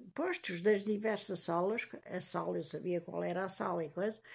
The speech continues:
e agora nestes e-, exames procuro o seu desenho, eu vou ali e então encontro o meu desenho, o que é que tinham feito? Aquele bico do, das provas, não é?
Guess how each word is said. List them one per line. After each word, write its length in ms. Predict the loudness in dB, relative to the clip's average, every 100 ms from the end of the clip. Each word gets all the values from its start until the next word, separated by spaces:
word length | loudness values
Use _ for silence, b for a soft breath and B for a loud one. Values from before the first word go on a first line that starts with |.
| -14 B
e 160 | 2 4
agora 400 | 4 2 2 2
nestes 560 | 2 2 0 -4 -4
e-, 520 | -2 -2 0 0 0
exames 380 | -2 -2 -2 -4
procuro 580 | -2 0 0 -2 -2 0
o 40 |
seu 220 | 0 0 0
desenho, 380 | -2 -2 -2
eu 220 | 0 0 0
vou 380 | 4 4 2 -4 b -6
ali 600 | 0 2 4 4 2 -2 _ _ B B -12 -4 8
e 180 | 10 12
então 280 | 10 8 10
encontro 600 | 8 6 6 6 6 6
o 40 |
meu 180 | 8 6
desenho, 560 | 4 0 2 2 2 0
o 20 |
que 100 | 0
é 60 | -2
que 80 |
tinham 280 | -2 -2 0
feito? 440 | 0 -4 -4 -8 -14 B B B -6
Aquele 520 | 2 2 2 2 2 4
bico 440 | 4 4 2 -14 -16 _ _
do, 480 | -4 4 6 6 4 0 -2 -4 -6 -8 -8 -10 -10 -12 -10 -10 -8 0
das 180 | 4
provas, 540 | 6 8 8 6 -2 0
não 120 | 2
é? 200 | 2 2